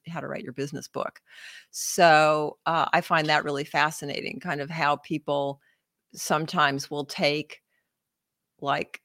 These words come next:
a case study and just have that go all the way through the book, which is what,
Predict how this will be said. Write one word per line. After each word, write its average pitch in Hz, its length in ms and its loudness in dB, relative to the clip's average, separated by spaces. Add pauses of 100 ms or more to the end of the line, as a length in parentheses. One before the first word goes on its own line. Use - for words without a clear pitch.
(140)
a 170 60 0
case 131 320 -2
study 190 720 6
and 143 220 -2
just 151 180 -8
have 147 140 0
that 143 180 2
go 147 140 -2 (120)
all 147 200 6
the 156 100 0
way 139 120 0
through 139 220 -8
the 135 80 -6
book, 151 340 -2
which 143 220 -10
is 139 220 -8
what, 139 340 0